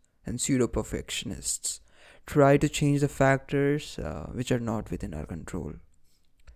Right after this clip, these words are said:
Now, changing things which are not, uh, which are out of our hands or reach is not something new to the sapiens.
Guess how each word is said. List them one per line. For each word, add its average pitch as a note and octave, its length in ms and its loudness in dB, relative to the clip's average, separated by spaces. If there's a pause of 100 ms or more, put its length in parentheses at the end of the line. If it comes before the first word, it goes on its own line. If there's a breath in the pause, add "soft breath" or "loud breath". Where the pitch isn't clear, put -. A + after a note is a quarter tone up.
(320 soft breath)
Now, D3 100 2
changing D#3 480 2
things E3 580 -2
which C#3+ 200 -2
are D3 460 4
not, C3+ 540 0 (500)
uh, C#3+ 140 2
which C#3+ 200 0
are D3 200 6
out D3 260 4
of C#3 160 2
our B2+ 220 2
hands - 640 0
or B2+ 320 0
reach C3+ 640 -2 (420 soft breath)
is D3 160 4
not D3+ 220 4
something D3+ 320 2
new C#3 160 4
to D3 100 -2
the C#3 100 0
sapiens. - 840 -4